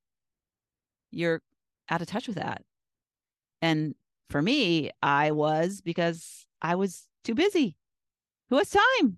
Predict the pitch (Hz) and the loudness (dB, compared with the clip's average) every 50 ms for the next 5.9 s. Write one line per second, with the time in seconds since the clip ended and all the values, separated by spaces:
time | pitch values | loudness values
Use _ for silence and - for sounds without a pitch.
0 | - _ - 381 403 - 466 466 415 - 359 330 - 339 320 311 285 247 233 220 | -6 _ -2 -2 0 0 -2 -2 -2 -4 -4 0 2 2 4 4 4 2 2 0
1 | - _ _ _ - 277 269 240 226 214 196 175 170 - _ - 180 175 185 180 | -4 _ _ _ -6 -4 0 2 2 2 2 2 0 -2 _ -4 -2 -2 -2 -2
2 | 160 180 165 170 160 151 156 254 370 453 349 247 - 262 247 254 254 277 277 - | -2 -2 -2 -2 -2 0 0 -2 -2 -2 -4 -4 -2 -2 0 0 0 0 0 0
3 | 359 453 - 440 392 277 196 - - 147 139 104 92 - 147 - - _ _ _ | -2 0 0 2 2 2 0 0 -2 -4 -4 -2 -4 -6 -8 -12 -18 _ _ _
4 | _ _ _ _ _ _ _ _ _ - 190 226 254 254 - 247 202 - - 262 | _ _ _ _ _ _ _ _ _ -6 -4 -4 -4 -2 -4 -8 -6 -2 -2 0
5 | 226 269 247 226 233 226 196 - 208 233 349 415 - - - - 80 - | 2 2 4 4 2 0 2 2 2 2 2 0 -4 -6 -6 -6 -6 -6